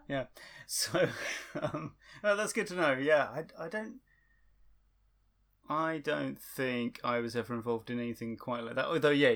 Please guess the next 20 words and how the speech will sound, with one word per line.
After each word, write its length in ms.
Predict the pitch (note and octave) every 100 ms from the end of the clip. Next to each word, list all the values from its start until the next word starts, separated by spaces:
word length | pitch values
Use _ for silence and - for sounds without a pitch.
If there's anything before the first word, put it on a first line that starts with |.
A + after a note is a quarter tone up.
| A#2
like 200 | C3 -
I 40 |
said, 220 | B2 A2
group 220 | - C#3+ -
projects, 680 | C#3+ C3 C#3+ - - - -
um, 440 | A#2 A2+ A2 A2+ - _ _ _ _ -
that 100 | C#3+
you 100 | C3+
do, 380 | C3 A#2 A2 A2+ _ _ _ _ _ _ _
but 120 | - D3
nothing 280 | F#3 G3+
quite 260 | F3+ F#3+ E3
as 140 | C#3
revealing. 400 | C#3+ C#3 C#3 A#2
I 100 | -
think 200 | - F3
boys 260 | D3+ D3+ C#3
don't 320 | C#3 C3 - _ _ _ _ _ _ _ _
open 380 | C3 B2 - B2
up 280 | A#2+ -